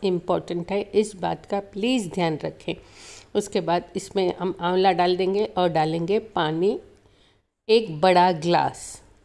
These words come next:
ठीक है, एक ग्लास डालेंगे पानी का। और उसके बाद जो यहाँ पर हम दूसरी चीज़ डाल रहे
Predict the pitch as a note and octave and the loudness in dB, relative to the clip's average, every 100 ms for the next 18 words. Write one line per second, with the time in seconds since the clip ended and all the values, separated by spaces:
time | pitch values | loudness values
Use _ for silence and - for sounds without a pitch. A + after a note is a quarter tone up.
0 | _ - C#4+ - D3+ - - _ _ _ | _ -2 -2 0 -2 -2 -20 _ _ _
1 | - G#3+ G#3 - F3 F3 F3 E3+ E3+ F3+ | 2 4 4 2 2 2 0 0 2 -2
2 | F3+ E3 F3 F#3 G#3 C4 - - _ - | -2 -2 0 -2 -2 -4 -6 -20 _ -6
3 | G3 - A3 - - C4 F3 E3+ F3 E3+ | -6 -2 -4 -2 -2 0 2 0 0 0
4 | F3 F3 E3+ E3+ F3 - F3+ E3 - F#3 | 0 0 -2 -4 -6 -4 -2 -2 0 -2
5 | F#3+ - D4 - G#3+ E3+ D3+ E3 E3+ F3 | 0 0 0 0 -4 -4 0 0 0 -2
6 | E3 E3 | -2 -4